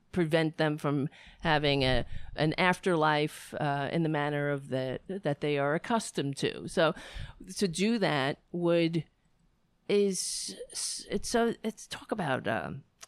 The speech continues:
violating a norm or crossing a line. But once they did that, and then what happened <laughs> was, then they wrote articles, or not, well, I guess the, uh, Roman equivalent of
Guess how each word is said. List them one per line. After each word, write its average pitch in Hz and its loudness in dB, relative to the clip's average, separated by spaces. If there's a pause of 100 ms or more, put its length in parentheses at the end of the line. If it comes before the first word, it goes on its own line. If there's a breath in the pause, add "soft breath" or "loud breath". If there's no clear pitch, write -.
(200)
violating 151 0
a 120 0
norm 139 2
or 113 2
crossing 180 0
a 123 2
line. 127 0 (1040 soft breath)
But 175 2
once 220 2
they 190 2
did 214 -2
that, 131 -2 (260)
and 277 6
then 330 4
what 220 2
happened 240 -2
<laughs> - 6
was, 233 2 (140)
then 240 2
they 214 4
wrote 220 6
articles, 196 4
or 160 6
not, 131 2
well, 92 -8
I 113 -8
guess - -10
the, 147 0
uh, 151 2
Roman 156 2
equivalent 143 0
of 147 2